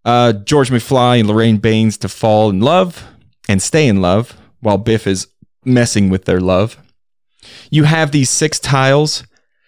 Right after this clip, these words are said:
that are, is the picture in the game. So it's, uh, Marty McFly and his siblings. On the back of these tiles is just the background. So you flip 'em over and they disappear, you know, like,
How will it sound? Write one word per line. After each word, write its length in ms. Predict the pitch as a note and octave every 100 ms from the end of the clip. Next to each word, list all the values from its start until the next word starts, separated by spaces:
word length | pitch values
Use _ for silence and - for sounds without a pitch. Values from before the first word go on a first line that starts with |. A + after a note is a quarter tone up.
| _ _ -
that 220 | A#2 -
are, 540 | A2+ A2 G#2+ G#2+ G#2 - _ _ _ _ _ _ - - - - -
is 180 | C#3+
the 80 | A#2+
picture 380 | - F3 - C#3+
in 100 | A#2+
the 60 | G2
game. 380 | G#2 F2 C2+ - _ -
So 240 | - G2+
it's, 220 | G2 -
uh, 280 | G2+ F2+ F2+ - - -
Marty 300 | C#3 C#3+ C3+
McFly 420 | B2 - A#2 A2
and 80 | G#2
his 140 | G2
siblings. 560 | - G#2+ F2+ D2+ - - _ _ _
On 100 | C3
the 80 | B2+
back 440 | F#2+ A#2+ C3+ F#3 B2+
of 80 |
these 180 | A#2+ G2+
tiles 640 | - - F2 E2 E2 - - - - - - _ - _ -
is 140 | C3+
just 220 | G2+ B2 -
the 80 |
background. 480 | G2 F#2+ - - - - _ -
So 420 | - A#2 G#2 G2 - - -
you 100 | A#2
flip 220 | - C3
'em 80 | A2+
over 160 | A#2+ G#2
and 80 |
they 60 | F2+
disappear, 600 | F2 - D#2 F#2+ D#2 - _ _ _ _ -
you 140 | G2+
know, 160 | E2 F#2
like, 300 | F#2 F2 -